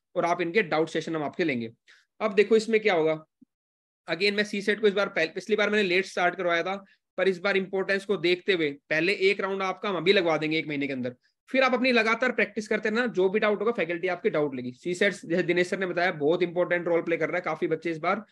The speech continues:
clear नहीं कर पाए। तो first month के अंदर ही मैं आपका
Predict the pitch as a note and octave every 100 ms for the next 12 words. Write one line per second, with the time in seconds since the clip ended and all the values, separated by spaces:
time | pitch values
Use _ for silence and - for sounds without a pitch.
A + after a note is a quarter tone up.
0 | _ _ _ F3+ F#3 F3+ D3 B2+ B2 B2
1 | E3 - G3+ A#3 G#3+ G#3 G#3 G#3+ G#3 G#3+
2 | G#3 G3+ G3+ A3 A3